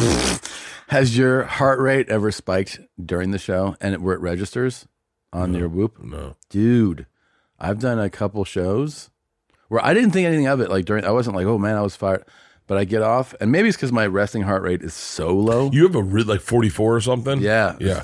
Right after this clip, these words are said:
Speaker 1: I mean, if, and if you, if you really, like, if you have, you go, you go sit on that chair, you know, no caffeine, like, just wait. It'll,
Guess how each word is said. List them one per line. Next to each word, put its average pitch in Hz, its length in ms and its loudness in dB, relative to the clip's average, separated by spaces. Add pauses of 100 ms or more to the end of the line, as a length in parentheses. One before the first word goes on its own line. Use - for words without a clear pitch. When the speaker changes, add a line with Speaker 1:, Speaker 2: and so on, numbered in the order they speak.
Speaker 1:
I - 40 -12
mean, 113 140 0
if, 113 100 -2
and 127 140 0
if 127 100 -2
you, 139 320 0
if 110 60 -12
you 107 80 0
really, 160 480 2
like, 147 340 -2 (560)
if - 140 -12
you 147 160 2
have, 123 200 0
you 107 100 0
go, 98 100 0
you - 80 -6
go 90 140 -4
sit - 500 -4
on 110 200 0
that 107 200 -2
chair, 87 480 -6 (680)
you 90 100 -6
know, 85 100 -6
no 98 220 -2
caffeine, 104 540 -2
like, 87 180 -4
just 87 180 -8
wait. 90 320 -4
It'll, 117 220 0